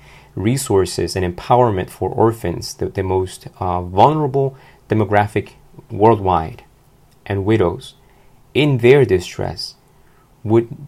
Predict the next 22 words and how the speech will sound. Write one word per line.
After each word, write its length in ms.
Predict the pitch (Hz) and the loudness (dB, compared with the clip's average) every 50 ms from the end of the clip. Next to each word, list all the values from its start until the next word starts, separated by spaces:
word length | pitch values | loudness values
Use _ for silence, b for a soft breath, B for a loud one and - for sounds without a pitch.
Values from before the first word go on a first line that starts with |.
| - - | -12 -6
would 260 | 113 110 117 117 120 | -2 0 0 0 0
Mister 280 | 127 127 127 - - | 0 -2 -2 -2 -4
Lennon 360 | 117 110 120 131 135 135 131 127 | -2 0 0 -2 -2 -2 -4 -4
say, 260 | - - 113 107 107 | -4 -2 -2 -2 0
"That's 240 | 104 107 107 - - | 2 2 2 2 0
a 60 | 95 | -6
bad 340 | 90 - - 90 92 98 95 | -2 2 6 6 6 6 4
religion 500 | 95 92 92 95 95 95 98 98 95 90 | 2 -2 0 -2 -2 -2 -2 -4 -4 -4
that 280 | - 90 85 87 - - | -2 -2 -2 -4 -4 -6
needs, 280 | 92 92 90 - - | -8 -8 -8 -10 -10
you 280 | 107 101 101 101 107 113 | -10 -8 -4 -2 -2 0
need 100 | 123 123 | -2 -2
to 80 | - 113 | -2 -4
imagine 460 | 95 92 92 95 101 101 95 95 90 | -4 -2 0 2 2 0 0 -2 -4
a 60 | 87 | -4
world 280 | 85 87 87 90 85 80 | -4 -4 -4 -4 -4 -6
without 440 | 87 85 - - 90 87 87 - - _ - 104 | -10 -8 -4 0 0 0 0 -2 -8 _ -6 0
that 240 | - 90 - - - | 2 2 2 2 -2
kind 200 | - 107 101 104 | -8 -6 -6 -6
of 120 | 101 - | -6 -6
a 40 | 104 | -6
religion"? 520 | 101 104 104 110 107 110 - 117 117 117 | -4 -4 -4 -4 -4 -4 -4 -6 -6 -8